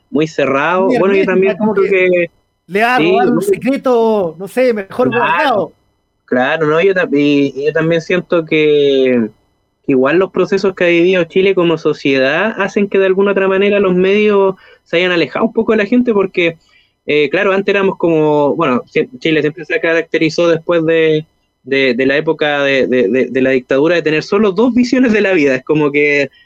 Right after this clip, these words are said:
Speaker 1: uh, eh, no existe más,
Speaker 2: <laughs>
Speaker 1: pero yo siento que el mundo ya no es así, o sea, yo veo que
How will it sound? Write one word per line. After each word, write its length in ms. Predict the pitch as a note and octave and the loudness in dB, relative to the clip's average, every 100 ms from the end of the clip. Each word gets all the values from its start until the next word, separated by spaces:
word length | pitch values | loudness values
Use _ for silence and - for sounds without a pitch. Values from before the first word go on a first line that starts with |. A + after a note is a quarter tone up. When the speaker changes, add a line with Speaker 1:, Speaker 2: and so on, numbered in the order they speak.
| _ | _
Speaker 1:
uh, 140 | D#3 D#3 | -2 0
eh, 180 | D3+ C#3+ | 2 0
no 100 | D3+ | 0
existe 400 | D3 B3 B3 B3 | -2 -2 -2 0
más, 180 | A3+ D3 A2+ - | 0 -2 -6 -14
Speaker 2:
<laughs> 180 | _ - | _ -4
Speaker 1:
pero 160 | D3 | 0
yo 100 | F3 | 0
siento 260 | F3+ G3 G3 | -2 -2 0
que 100 | F3+ | 0
el 80 | F3 | 2
mundo 340 | F#3+ G#3 G3 | 2 2 2
ya 160 | F#3 F#3+ | 2 0
no 120 | D3+ | 0
es 160 | D#3 A#3+ | 0 -2
así, 280 | D#3 C3+ A#2 | -2 -2 -2
o 80 | A#2 | -2
sea, 200 | C#3+ D3+ | -2 0
yo 160 | D3+ | 2
veo 260 | D#3+ F3 D#3 | 2 0 0
que 240 | D3+ C#3+ | -2 -2